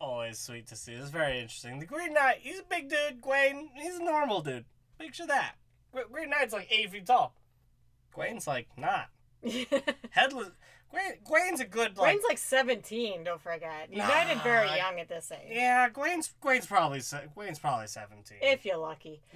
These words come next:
Speaker 1: Yeah.
Speaker 2: So, <laughs> the Green Knight
Speaker 1: The,
Speaker 2: is
Speaker 1: the Gawain Knight, you know.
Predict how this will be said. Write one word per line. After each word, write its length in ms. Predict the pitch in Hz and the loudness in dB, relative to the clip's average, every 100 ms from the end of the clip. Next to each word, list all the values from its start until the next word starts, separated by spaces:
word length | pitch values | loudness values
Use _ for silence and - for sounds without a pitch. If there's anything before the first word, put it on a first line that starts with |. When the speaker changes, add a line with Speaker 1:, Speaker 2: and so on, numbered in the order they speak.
| 143 | -8
Speaker 1:
Yeah. 380 | 127 113 110 | -6 -4 -6
Speaker 2:
So, 800 | 110 - 247 247 247 233 262 233 - - - - | -4 4 6 6 2 0 0 0 -6 -16 -20 -20
<laughs> 300 | _ - - | _ -8 -4
the 80 | |
Green 240 | 240 330 320 | -2 0 2
Knight 360 | 285 254 233 - _ - | 4 4 2 -2 _ -12
Speaker 1:
The, 120 | 196 214 | -4 -2
Speaker 2:
is 60 | |
Speaker 1:
the 40 | 254 | -2
Gawain 420 | 311 311 269 220 | 4 6 6 4
Knight, 420 | 196 185 165 151 170 | 4 4 4 -2 -4
you 160 | 170 | -6
know. 640 | 147 135 117 110 110 117 120 | -4 -4 -6 -6 -8 -12 -12